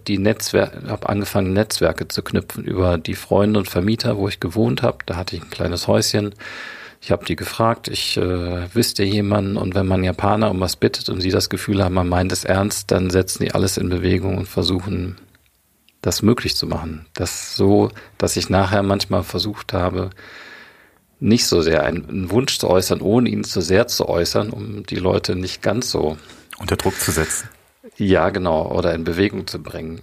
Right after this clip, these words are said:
Speaker 1: Und schlussendlich habe ich aber dann von einem Amerikaner gelesen, der in einem Kaiseki-Restaurant eine Ausbildung gemacht hat. Den habe ich zum Tee getroffen und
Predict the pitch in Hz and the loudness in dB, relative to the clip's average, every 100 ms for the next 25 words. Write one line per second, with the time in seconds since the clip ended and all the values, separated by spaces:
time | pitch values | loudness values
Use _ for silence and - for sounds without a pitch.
0 | - 104 101 - - - _ _ - - | 0 2 2 -2 -12 -14 _ _ -6 2
1 | 143 - 110 101 110 101 101 92 92 92 | 2 4 0 0 2 2 2 2 2 2
2 | 92 90 - 92 95 92 92 92 101 135 | 0 -4 0 0 2 0 0 0 0 2
3 | 135 113 104 110 104 95 92 90 90 90 | 0 0 2 2 2 0 0 0 -2 -2
4 | 92 92 95 - - 98 95 - 95 92 | -2 -2 0 -6 -6 -4 -4 -2 -4 2
5 | 90 92 87 - 113 - 117 107 98 95 | 2 2 0 2 0 2 0 2 2 0
6 | 98 - 95 - 98 95 95 95 - - | -2 -2 -4 0 0 0 -2 -4 -2 -4
7 | 85 82 - - - _ _ _ _ _ | -4 -8 -12 -20 -20 _ _ _ _ _
8 | _ _ - 151 - 120 117 - 107 101 | _ _ -20 -14 0 2 2 0 2 2
9 | - 95 - 92 80 | 0 -4 -2 -2 -4